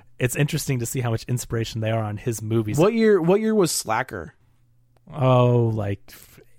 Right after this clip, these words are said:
Speaker 1: ninety or something, eighty, nineties, early
Speaker 2: Okay.
Speaker 1: that time period, yeah.
Speaker 2: Yes, Kevin Smith pulled a lot from,
Speaker 1: Yeah.
Speaker 2: uh, Bill and Ted,
Speaker 1: It's
Speaker 2: which I think is
Speaker 1: interesting.
Speaker 2: very funny.
Speaker 1: Yeah.
Speaker 2: Uh, so, yeah, so they, they get to the Battle of the Bands,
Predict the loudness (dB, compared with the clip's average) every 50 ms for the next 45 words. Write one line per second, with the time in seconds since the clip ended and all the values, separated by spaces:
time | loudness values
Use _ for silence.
0 | -20 -20 -18 -18 -16 -16 -16 -16 _ -14 -10 -6 -4 -2 -2 -2 -2 -2 -2 -2
1 | 0 -2 -2 -2 -2 -2 -2 -2 -2 -2 -2 -2 -2 -2 -2 -2 -2 -2 -4 -4
2 | -2 0 0 2 2 2 0 0 -2 -2 -4 -6 -2 2 6 6 6 6 4 0
3 | 4 4 4 6 6 2 2 0 -2 -4 -4 -4 -6 -8 -8 -8 -6 -8 -8 -8
4 | -8 -8 -8 -8 -10 -10 -10 -10 -12 _ -16 -20 -20 _ _ -10 -8 -2 0 0
5 | 2 0 0 -2 -2 0 0 2 2 0 0 0 -2 -2 -2 -4 0 2 2 4
6 | 4 4 4 4 2 2 0 0 0 0 -2 -6 -12 -14 -16 _ _ _ _ -14
7 | -4 0 2 2 4 2 2 0 -2 -6 -6 -8 _ _ _ _ _ _ _ -4
8 | -2 0 0 0 -2 -4 -4 -8 _ -12 -4 -2 -2 -2 -2 -4 -8 -6 -6 -8
9 | -8 -8 -12 _ -12 -12 -8 -2 0 0 2 2 2 2 2 0 0 0 0 0
10 | 0 -2 -2 -4 -6 -8 -6 -8 -14 _ _ _ _ _ -14 -6 -2 0 0 2
11 | 2 2 0 0 -2 -4 -6 -6 -4 0 2 2 4 4 4 4 4 4 2 2
12 | 0 -2 -2 -2 0 2 4 4 4 4 2 0 -4 -6 _ _ _ _ _ _
13 | -8 -6 -2 -2 -2 -2 -2 -8 -4 -2 0 0 0 0 0 -2 -2 -2 -4 -4
14 | -4 -6 -6 -8 -10 -12